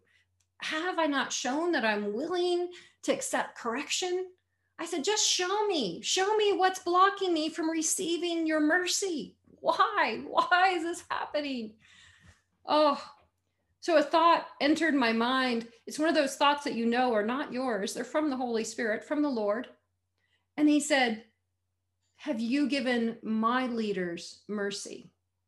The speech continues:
As you have sown, so you are reaping."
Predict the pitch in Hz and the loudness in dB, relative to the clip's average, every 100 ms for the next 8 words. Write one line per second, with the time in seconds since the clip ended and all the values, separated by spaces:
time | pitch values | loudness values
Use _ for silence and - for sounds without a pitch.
0 | _ _ _ _ _ _ _ 214 262 294 | _ _ _ _ _ _ _ -6 0 0
1 | 262 262 254 226 - 247 240 233 233 - | 2 0 0 -2 -2 -2 0 -2 -4 -8
2 | - - 269 277 269 240 226 214 226 226 | -16 -6 -2 0 0 -2 -6 -4 -2 -2
3 | 208 202 254 233 147 190 | -2 -4 -6 -6 -10 -12